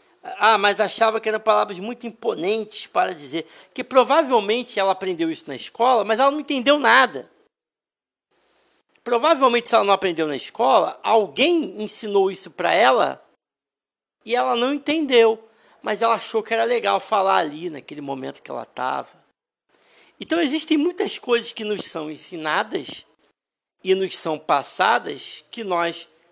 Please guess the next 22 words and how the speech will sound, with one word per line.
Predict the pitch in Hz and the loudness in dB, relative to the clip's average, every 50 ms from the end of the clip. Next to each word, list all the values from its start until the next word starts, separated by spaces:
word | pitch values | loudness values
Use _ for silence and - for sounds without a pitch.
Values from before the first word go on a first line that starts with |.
| _ _ _ | _ _ _
nunca | - 190 214 269 480 480 - - 453 359 | -14 -10 -6 -6 -6 -6 -6 -8 -6 -2
refletimos | 247 269 - - - 247 226 233 - - 185 175 185 254 339 - - - - - | -2 -2 -4 -4 -8 -10 -8 -10 -12 -8 -6 -6 -6 -6 -10 -12 -14 -18 -20 -20
sobre | - - - 214 202 - 170 165 | -16 -8 -2 -2 -2 -2 0 0
elas | 156 151 165 190 240 349 311 - - - _ _ _ _ _ _ _ _ _ _ _ - _ - | 4 4 4 2 2 -4 -10 -14 -16 -18 _ _ _ _ _ _ _ _ _ _ _ -20 _ -8
e | - 381 | -6 -4
nós | 294 277 269 240 - | -2 -2 -2 -4 -4
ficamos | - - 247 - 247 247 240 226 - | -6 -10 -8 -6 -6 -6 -6 -6 -8
reproduzindo, | 233 233 233 - 247 233 220 220 180 175 208 220 214 175 160 | -8 -8 -6 -6 -8 -8 -8 -12 -12 -12 -10 -12 -10 -12 -12
repetindo. | 139 156 170 - - 170 - - - 185 185 185 170 _ _ _ _ _ _ _ _ _ _ _ _ _ _ _ _ - | -12 -12 -12 -14 -18 -20 -18 -16 -14 -14 -14 -16 -16 _ _ _ _ _ _ _ _ _ _ _ _ _ _ _ _ -6
E | 160 185 | -2 -2
essas | 185 - - 175 - | -2 -2 -4 -8 -8
coisas | - - 202 196 180 165 | -4 -4 -4 -4 -4 -6
não | 202 190 | -12 -12
têm | - 214 190 | -10 -10 -10
sentido | - - 208 180 - - - 196 175 202 | -10 -10 -12 -12 -14 -12 -12 -4 -2 -2
algum. | 202 196 156 151 147 147 - _ _ _ _ _ _ _ _ _ _ _ _ _ _ _ _ _ _ _ _ _ _ _ _ _ _ _ _ _ _ | -2 -4 -6 -12 -16 -16 -18 _ _ _ _ _ _ _ _ _ _ _ _ _ _ _ _ _ _ _ _ _ _ _ _ _ _ _ _ _ _
Platão | - 185 180 165 - - - 175 175 | 0 2 2 2 2 0 -2 -2 -2
chamava | - - 190 175 175 180 180 156 156 156 | -2 -6 -4 -2 0 0 0 0 -2 -6
isso | 160 156 - - - _ _ | -6 -6 -10 -14 -18 _ _
do | 160 | -20
senso | 151 - - - 160 156 - - - | -18 -14 -12 -12 -12 -12 -12 -18 -18
comum. | - - 165 151 135 135 139 139 139 | -12 -12 -12 -12 -12 -14 -16 -18 -20